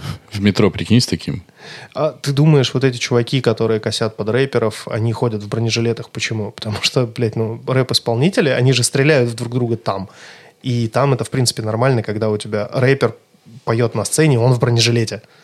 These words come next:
Speaker 1: Не думаю.
Speaker 2: Да, это именно из-за этого.
Speaker 1: Я думаю, ты немножко просто смешал эпохи.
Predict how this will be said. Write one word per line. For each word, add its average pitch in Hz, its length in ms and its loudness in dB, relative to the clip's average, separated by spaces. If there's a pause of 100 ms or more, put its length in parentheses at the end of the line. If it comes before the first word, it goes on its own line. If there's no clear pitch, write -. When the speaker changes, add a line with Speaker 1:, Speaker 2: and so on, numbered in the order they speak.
(200)
Speaker 1:
Не 92 540 2
думаю. 90 600 4 (280)
Speaker 2:
Да, 127 220 0
это 113 160 -4
именно 113 340 -2
из-за 113 160 -4
этого. 113 440 -6 (180)
Speaker 1:
Я 90 140 4
думаю, 95 240 6
ты - 140 -2
немножко 95 360 4
просто 85 640 4
смешал 87 460 4
эпохи. - 460 0